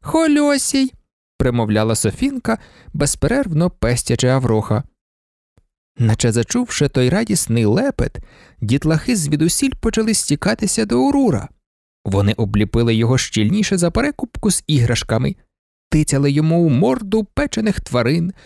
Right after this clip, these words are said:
сушені груші та медові яблука. Дівчатка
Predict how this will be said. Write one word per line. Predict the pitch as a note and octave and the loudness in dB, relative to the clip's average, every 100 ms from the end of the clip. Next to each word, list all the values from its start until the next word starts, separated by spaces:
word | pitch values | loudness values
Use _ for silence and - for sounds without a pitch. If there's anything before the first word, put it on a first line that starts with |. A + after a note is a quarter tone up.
| - | -18
сушені | - - D3 C3 C3 B2 | -4 0 2 2 2 2
груші | F#2+ D#3 G#3+ - F#3+ - - | 2 2 0 -2 -4 -4 -4
та | A#2+ | -2
медові | A#2 C#3+ B3 A3 F3+ | 0 0 -2 0 -2
яблука. | A#2 G2 - A2 - - - - _ _ _ _ _ _ | 0 0 0 -4 -4 -10 -14 -20 _ _ _ _ _ _
Дівчатка | G2+ G2+ - A#3+ C#4+ - - | -2 -2 0 0 -2 -2 -6